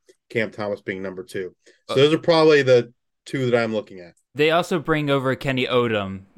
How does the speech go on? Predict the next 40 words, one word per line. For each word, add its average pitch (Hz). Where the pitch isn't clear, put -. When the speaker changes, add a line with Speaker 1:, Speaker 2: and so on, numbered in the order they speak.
Speaker 2:
uh, 110
from 120
that 117
receiver 110
room, 110
their 107
fourth 120
wide 107
receiver 101
from 101
last 98
year 104
as 101
well. 101
So 110
that's 135
where 123
I'm 123
a 117
little 110
bit 92
concerned 104
that 110
those 208
three 139
guys 120
last 101
year, 104
Goodman 147
had 139
thirty-four 139
catches, 123
Thomas 123
had 120
fifty 123
catches, 113
Odom 117
had 113
twenty-eight 113
catches. 107